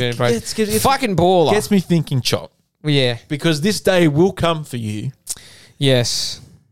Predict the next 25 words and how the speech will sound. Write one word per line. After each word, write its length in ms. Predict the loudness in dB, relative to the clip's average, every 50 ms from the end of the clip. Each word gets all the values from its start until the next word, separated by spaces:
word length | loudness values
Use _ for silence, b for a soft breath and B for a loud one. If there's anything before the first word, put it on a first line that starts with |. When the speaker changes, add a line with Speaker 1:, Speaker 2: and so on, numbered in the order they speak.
| _ _ _
Speaker 2:
Talk 260 | 0 2 2 2 2
us 180 | 0 -4 -4 -2
through 260 | -2 0 0 2 0
how 460 | 0 0 0 2 2 2 2 2 2 0
you 340 | -2 -4 -2 0 0 2 2
would 160 | 0 -2 -4
propose 520 | -6 -4 -2 0 0 0 -2 -4 -6 -10 -12
to 140 | -10 -10
a 40 | -8
girl. 200 | -4 -2 -2 -2
'Cause 220 | 0 -2 -2 -2 -2
if 140 | -6 -6
you 140 | -2 -2 -2 0
say 280 | 2 2 4 4 4 2
it's 200 | 2 0 -2 -4
Speaker 1:
Oh. 40 |
Speaker 2:
simple, 420 | -4 0 0 2 2 2 0 -2 B B B B B B B
I 140 | -2 -2 0
know 160 | 2 2 4
Speaker 1:
But 100 | 4 4
it's 100 | 2 2
Speaker 2:
you, 80 | 2 2
Speaker 1:
on 160 | 2 4 4
record, 380 | 2 2 2 2 2 4 4 4
Adam. 360 | 4 4 2 2 -2 -4